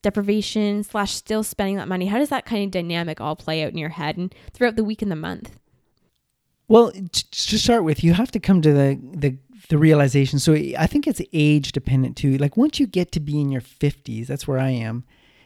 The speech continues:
Speaker 2: you tend to have acquired all the little toys and little things that in life that, or you've tried them all and they, they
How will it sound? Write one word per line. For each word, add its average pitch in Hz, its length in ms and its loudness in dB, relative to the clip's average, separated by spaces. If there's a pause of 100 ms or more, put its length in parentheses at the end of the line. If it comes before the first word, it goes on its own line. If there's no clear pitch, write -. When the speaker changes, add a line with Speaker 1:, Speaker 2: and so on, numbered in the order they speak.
Speaker 2:
you 170 140 -2
tend 269 260 6
to 302 60 4
have 247 80 2
acquired 143 640 0
all 131 180 0
the 139 140 -2
little 135 220 -2
toys 135 640 0
and 127 320 0 (460)
little 156 260 4
things 160 360 4
that 156 100 2
in 151 160 2
life 147 400 6
that, 143 320 -2
or 160 80 6
you've 170 220 8
tried 180 400 4
them 143 160 4
all 131 260 4
and 139 160 2
they, 135 120 2
they 135 360 -4